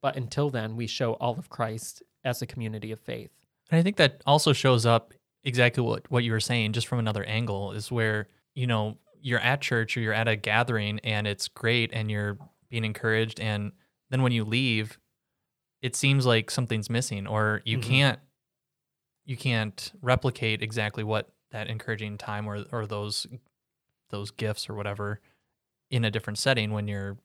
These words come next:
Speaker 2: isolated. And
Speaker 1: Mm-hmm.
Speaker 2: you m-, don't make that connection, but, um, you think that you should be able to, 'cause of course it's about me.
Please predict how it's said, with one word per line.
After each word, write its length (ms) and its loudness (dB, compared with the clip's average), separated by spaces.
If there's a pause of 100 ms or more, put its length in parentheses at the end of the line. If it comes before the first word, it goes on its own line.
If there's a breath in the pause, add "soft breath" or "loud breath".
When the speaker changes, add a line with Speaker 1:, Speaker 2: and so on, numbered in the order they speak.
Speaker 2:
isolated. 640 -2
And 280 -2
Speaker 1:
Mm-hmm. 260 -4 (180)
Speaker 2:
you 140 0
m-, 200 -4 (320)
don't 140 4
make 160 2
that 160 0
connection, 540 0
but, 320 0 (600)
um, 340 -6
you 160 -2
think 360 -2
that 160 -2
you 100 0
should 260 2
be 100 2
able 180 -2
to, 180 -6
'cause 240 -4
of 180 -12
course 260 -2
it's 120 -12
about 220 -6
me. 320 -6